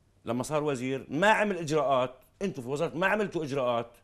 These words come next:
آه، آه، إنه ال-، والله هاي أصلها تاكسي، المواطن ما بيعرف إنه السيارة أصلها تاكسي أو أصلها، آه، آه،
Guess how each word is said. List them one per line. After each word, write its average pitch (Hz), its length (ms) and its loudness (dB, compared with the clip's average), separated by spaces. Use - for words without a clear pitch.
آه، 131 840 2
آه، 135 40 -6
إنه 131 380 -4
ال-، 117 220 -8
والله 135 460 -4
هاي 135 80 -2
أصلها 127 300 -6
تاكسي، 123 320 -10
المواطن 180 360 -4
ما 220 100 2
بيعرف 196 260 -2
إنه 151 120 -4
السيارة 127 320 -6
أصلها 107 220 -12
تاكسي 98 340 -16
أو 123 80 -2
أصلها، 123 640 -4
آه، 113 60 -4
آه، 107 1040 -4